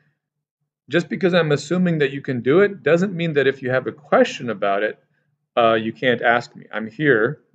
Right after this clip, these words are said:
I'm your instructor. I'm happy to a-, answer questions. Uh, but you need to take a look at this first, give it a try first. Um, and then if, you know,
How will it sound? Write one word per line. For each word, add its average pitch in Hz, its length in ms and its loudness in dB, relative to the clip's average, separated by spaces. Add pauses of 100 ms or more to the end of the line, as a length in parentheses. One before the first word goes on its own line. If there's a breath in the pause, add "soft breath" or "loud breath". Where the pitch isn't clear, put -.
I'm 113 200 -10
your 120 60 -6
instructor. 127 580 -2
I'm 110 320 -12 (200)
happy - 300 -2
to 113 200 -2
a-, - 140 -16
answer 123 240 -10
questions. 113 680 -10 (720)
Uh, 120 160 4
but 113 200 -6
you 139 80 -6
need 156 120 -6
to 131 260 -8
take 135 240 0
a 139 60 -4
look 127 180 0
at 123 60 -12
this 117 200 -6
first, 127 440 -4
give 120 140 -8
it 110 40 -16
a 113 60 -12
try 110 260 -4
first. 110 440 -6 (580)
Um, 104 580 0
and 107 180 -12
then 107 280 -4
if, 101 320 -12 (180)
you 95 80 -14
know, 92 220 -14